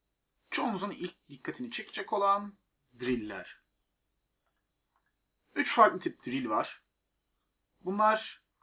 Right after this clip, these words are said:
low voltage drill, medium voltage drill, high voltage drill. Low voltage drill, stainless steel, yani paslanmaz çelik, normal bateri ve low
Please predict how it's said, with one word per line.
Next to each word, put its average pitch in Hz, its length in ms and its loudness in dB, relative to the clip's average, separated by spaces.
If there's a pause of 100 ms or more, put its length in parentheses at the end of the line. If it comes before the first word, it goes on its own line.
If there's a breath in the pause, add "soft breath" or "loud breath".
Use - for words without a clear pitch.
(180)
low 151 200 2
voltage 220 340 2
drill, 226 200 -6 (120)
medium 127 240 -4
voltage 180 340 -2
drill, 208 240 -6 (280)
high 156 160 6
voltage - 380 -8
drill. - 160 -14 (360)
Low 240 160 6
voltage 240 300 4
drill, 196 240 2 (180)
stainless 165 460 2
steel, 202 380 2 (560)
yani 113 160 -8
paslanmaz 143 500 2
çelik, 170 500 -2 (880 soft breath)
normal 254 340 4
bateri 233 360 0
ve 220 460 -6
low 202 160 6